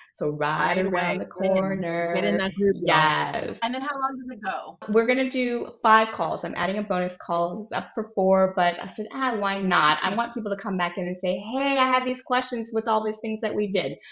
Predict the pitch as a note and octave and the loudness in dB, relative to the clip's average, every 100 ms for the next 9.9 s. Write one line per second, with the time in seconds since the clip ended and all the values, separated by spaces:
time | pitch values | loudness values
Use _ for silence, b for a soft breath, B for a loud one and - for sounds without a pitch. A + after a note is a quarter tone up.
0 | B - G3 G3 F#3 - G3 - A#3 A3 | B 0 2 4 2 2 0 2 4 4
1 | A3 E3 F3+ F3+ F3+ E3 E3 G3 E3 F3 | 2 -2 -2 -2 -2 -2 -2 -4 -2 -2
2 | G#3+ - - B B B F3 F3 F3 F3 | -2 -4 -18 B B B 4 4 2 -6
3 | - B3 - B3+ A#3+ A3+ - - F#3+ G3 | -6 -4 -2 -2 -2 -6 -8 -2 2 2
4 | G3+ F#3+ F3 F#3+ G3 G#3 G#3 - G#3 G#3 | 2 0 0 0 0 -2 -6 -4 0 2
5 | G#3+ G3+ F#3 F3 G3 G3+ G3+ - G3+ G#3 | 2 0 -4 -8 -8 -8 -10 -6 -6 -6
6 | G3+ F#3+ G#3 - B3 - - A#3 B3 B3 | -14 -12 -12 -12 -10 -8 -8 -8 -6 -6
7 | A3+ G#3+ A3+ A3 G#3+ G#3+ G#3+ - A#3+ B3+ | -4 -4 -4 -4 -4 -4 -4 -4 0 0
8 | C#4 C#4 C4+ C4 - A3+ C4 - - G#3+ | -2 -4 -10 -10 -8 -6 -6 -6 -10 -14
9 | _ _ _ _ - F3+ G#3 C#4 | _ _ _ _ -8 -6 -4 -6